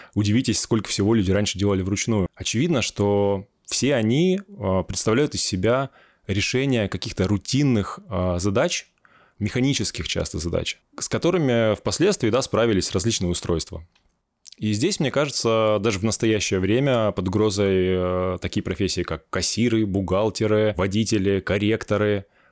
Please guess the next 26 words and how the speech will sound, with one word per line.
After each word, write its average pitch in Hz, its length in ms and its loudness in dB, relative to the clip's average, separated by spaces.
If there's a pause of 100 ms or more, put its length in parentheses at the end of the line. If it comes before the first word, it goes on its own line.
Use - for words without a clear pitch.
операторы 113 500 -2
колл-центров 110 640 0
и 101 60 -2
все - 160 -2
такое. 101 460 0 (260)
Потому 113 200 0
что 107 140 -2
это 95 80 -4
такая 110 240 -2
же 101 80 0
рутинная 104 400 2
работа, 117 340 0
которую 107 320 0
легко 123 600 0
со - 280 -2
временем 104 380 2
заменят, 98 580 0
э, 85 200 -2
там, 80 400 -4
разные 101 260 0
технологии, 90 380 -2
в - 40 -12
том 101 120 0
числе - 200 -4
нейросети. 101 640 -2 (380)
Но 107 380 0